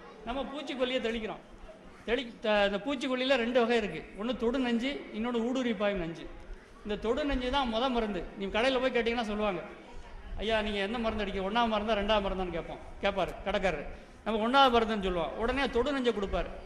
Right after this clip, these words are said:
அதை நம்ம அடிச்சு விட்ருவோம். அதே போல பூச்சியில ரெண்டு வகையான பூச்சி இருக்கு, ஒண்ணு சைவ பூச்சி, இன்னொன்னு அசைவ பூச்சி. அந்த சைவ பூச்சி தான் செடி கொடியை சாப்பிடாது. அசைவ பூச்சி பூச்சியை பிடிச்சு சாப்பிடும்.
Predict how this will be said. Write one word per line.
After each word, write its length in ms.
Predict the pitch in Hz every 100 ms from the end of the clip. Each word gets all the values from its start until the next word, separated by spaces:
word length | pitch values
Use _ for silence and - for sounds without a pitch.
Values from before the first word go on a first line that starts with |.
| -
அதை 120 | 196
நம்ம 220 | 226 214
அடிச்சு 120 | 226 240
விட்ருவோம். 300 | 202 180 - - - - - -
அதே 240 | 202 285
போல 280 | 247 247 294
பூச்சியில 420 | 240 277 277 269
ரெண்டு 240 | 226 226 269
வகையான 300 | 240 233 208
பூச்சி 240 | 233 240
இருக்கு, 260 | 202 170 160 - - - - 190
ஒண்ணு 160 | 214
சைவ 300 | 202 220 277
பூச்சி, 260 | 233 240 247
இன்னொன்னு 100 | 233
அசைவ 340 | 196 208 226
பூச்சி. 300 | 185 180 - - - - - - -
அந்த 200 | 185 190
சைவ 320 | 185 214 294
பூச்சி 280 | 254 254 226
தான் 300 | 240 277 277
செடி 260 | - 233 269
கொடியை 240 | 247 233 220
சாப்பிடாது. 340 | 208 196 175 - - - - - - -
அசைவ 380 | - 208 294 285
பூச்சி 260 | 233 262 294
பூச்சியை 380 | 226 294 302 269
பிடிச்சு 180 | 240
சாப்பிடும். 480 | 226 220 185 156 -